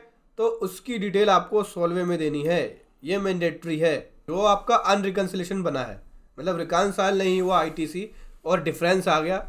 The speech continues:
तो उस केस में अगर आपका टैक्स पेबल बना है तो उसकी रिपोर्टिंग आपको यहाँ पे सिक्सटीन के अंदर देनी है,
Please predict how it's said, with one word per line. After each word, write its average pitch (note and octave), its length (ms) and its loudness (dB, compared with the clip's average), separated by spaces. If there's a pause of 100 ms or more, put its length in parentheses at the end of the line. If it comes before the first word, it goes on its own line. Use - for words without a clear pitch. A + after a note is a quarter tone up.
(320)
तो E3 120 -6
उस G#3+ 220 0
केस F#3+ 240 0
में G3 120 0
अगर F3+ 200 2
आपका D#3+ 240 0
टैक्स C#3 260 -6
पेबल D3+ 300 -2
बना F3 240 2
है G#3+ 220 2
तो G3 160 -6
उसकी D#3+ 280 -4
रिपोर्टिंग E3+ 460 -4
आपको F3+ 340 0
यहाँ D3 280 -2
पे F#3 180 -8
सिक्सटीन G3+ 540 -6
के G3 80 -2
अंदर E3+ 280 -2
देनी C3 280 -4
है, C#3 280 -6